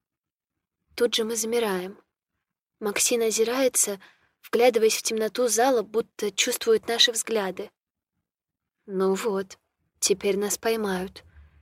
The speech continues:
шепчет мне Нокс. "Это ты меня укусил?" — бормочу я, часто дыша от волнения и страха. "Нравится такое, тюльпан?" "Да". Закрываю глаза.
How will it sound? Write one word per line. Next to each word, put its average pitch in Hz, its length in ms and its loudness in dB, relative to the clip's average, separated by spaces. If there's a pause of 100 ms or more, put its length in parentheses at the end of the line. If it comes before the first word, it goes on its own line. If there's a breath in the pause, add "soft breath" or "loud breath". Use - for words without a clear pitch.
(220 soft breath)
шепчет - 520 0
мне 214 100 -2
Нокс. 190 480 -2 (500)
"Это 233 260 -10
ты - 200 -4
меня 240 260 0
укусил?" — 214 640 -2 (640)
бормочу 208 500 -2
я, 240 280 0 (400 soft breath)
часто 233 320 2
дыша 202 340 0
от 240 140 -2
волнения 220 460 -4
и - 20 -8
страха. 202 580 -6 (960)
"Нравится 190 560 2
такое, 175 600 -4
тюльпан?" 180 560 -6 (1040)
"Да". 196 320 -6 (720)
Закрываю 208 520 0
глаза. 208 460 -4